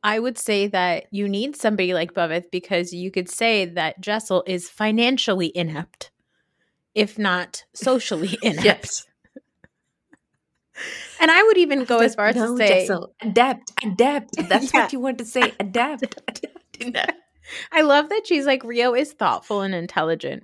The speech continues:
Speaker 1: He's one. <laughs> Like, <laughs> what do you mean?
Speaker 2: Rio does not throw all the, all the,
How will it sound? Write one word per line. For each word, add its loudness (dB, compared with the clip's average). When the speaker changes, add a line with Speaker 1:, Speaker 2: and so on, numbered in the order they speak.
Speaker 1:
He's 0
one. 0
<laughs> -16
Like, 6
<laughs> 4
what 4
do -6
you 2
mean? 0
Speaker 2:
Rio 10
does 4
not 4
throw 4
all 2
the, 2
all 6
the, 10